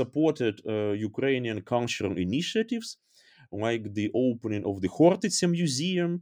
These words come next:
or the establishment of, uh, Shevchenko Prize. Oh,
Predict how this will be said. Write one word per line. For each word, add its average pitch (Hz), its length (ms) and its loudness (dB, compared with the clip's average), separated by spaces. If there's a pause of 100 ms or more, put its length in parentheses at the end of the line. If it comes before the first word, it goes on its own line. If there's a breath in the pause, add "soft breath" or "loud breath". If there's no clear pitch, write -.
(540 soft breath)
or 139 120 6
the 131 220 2
establishment 113 720 0 (240)
of, 90 100 2 (120)
uh, 85 60 2 (220)
Shevchenko 190 520 0 (120)
Prize. 160 340 0 (440)
Oh, 82 120 0